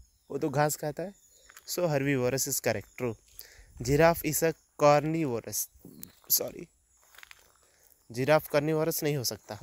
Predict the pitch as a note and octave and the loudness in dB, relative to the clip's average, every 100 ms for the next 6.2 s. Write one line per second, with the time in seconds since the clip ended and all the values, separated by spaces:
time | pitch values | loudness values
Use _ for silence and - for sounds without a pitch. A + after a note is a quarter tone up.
0 | - E3 E3 - - _ _ _ _ _ | -14 -6 -6 -6 -20 _ _ _ _ _
1 | _ _ _ _ _ _ _ _ _ _ | _ _ _ _ _ _ _ _ _ _
2 | _ _ _ _ _ - B2+ G#2+ - - | _ _ _ _ _ -2 0 0 -6 -8
3 | B2 D3+ E3 D#3 C#3 D3+ B2+ A#2+ G#2+ G#2 | 0 4 6 4 2 0 0 -4 -6 -8
4 | - A2+ A2 G#2+ G2+ - _ _ _ _ | -8 -10 -8 -12 -14 -20 _ _ _ _
5 | _ C3+ C#3 D3 D3+ D3 C#3 - - C#3+ | _ -6 -4 -4 -4 -2 0 -2 -2 0
6 | E3 | 0